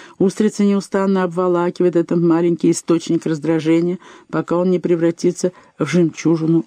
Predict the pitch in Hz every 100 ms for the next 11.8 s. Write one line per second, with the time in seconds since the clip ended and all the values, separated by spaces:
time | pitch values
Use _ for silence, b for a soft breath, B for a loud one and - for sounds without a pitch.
0 | - 156 151 156 143 147 - - 147 _
1 | B B B B B B B B B _
2 | _ _ _ _ _ _ 330 _ _ _
3 | _ _ _ _ _ 214 233 269 262 233
4 | 262 226 226 - 220 208 165 196 214 196
5 | 208 262 247 220 185 - - 196 170 165
6 | 269 269 - 190 180 - - 247 254 247
7 | 208 226 226 - - 196 196 165 208 196
8 | 131 - - - - _ _ _ _ _
9 | - 147 160 196 190 - 170 - - 196
10 | 190 - 185 190 190 214 254 139 - 135
11 | 139 143 185 - 123 - - -